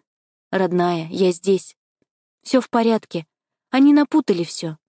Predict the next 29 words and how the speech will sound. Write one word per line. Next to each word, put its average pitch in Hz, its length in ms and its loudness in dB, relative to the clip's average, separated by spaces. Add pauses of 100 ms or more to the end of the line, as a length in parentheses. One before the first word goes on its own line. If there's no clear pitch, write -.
(540)
В 180 100 -8
здании, 190 460 0
где 180 220 -2
мы 185 120 2
работали, 180 540 0
произошла 170 560 -2
утечка 208 500 -2
ядовитого 214 640 0
вещества. 208 760 -2 (540)
Помнишь, 294 460 2
когда 196 320 -2
я 190 180 0
один 196 320 0
ночами 170 380 -4
работал? 170 520 -6 (680)
И - 100 -2
я 269 220 4
ещё 269 240 0
потом 262 340 0
ходил 233 360 0
туда 220 240 0
не 220 160 2
раз, 214 280 -2 (260)
и 254 60 2
всё 311 240 2
один, 233 460 0 (400)
и - 100 2
отравился 220 640 0
порядочно. 208 640 -4